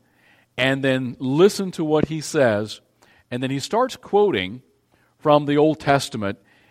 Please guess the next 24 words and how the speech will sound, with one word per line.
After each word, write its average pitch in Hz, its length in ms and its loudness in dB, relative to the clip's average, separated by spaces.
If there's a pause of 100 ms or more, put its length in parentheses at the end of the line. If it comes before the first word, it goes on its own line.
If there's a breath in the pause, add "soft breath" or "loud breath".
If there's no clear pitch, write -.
(140 soft breath)
in 123 300 -2
verse 131 480 -2
number 131 220 -2
ten, 101 440 -4 (200 soft breath)
Romans 151 420 0
three 147 240 -2
ten. 104 360 -4
We're 98 100 -12
going 110 160 -6
to 107 60 -8
go 117 140 -2
back 104 340 0 (420)
just 107 180 -16
a 104 60 -6
little 113 160 -4
bit. 92 260 -6 (840 soft breath)
"As 156 400 4
it 180 120 2
is 160 220 2
written, 131 380 -2 (2000)
there 135 300 2
is 156 560 0 (160)
none 113 320 -2
righteous, 143 680 -2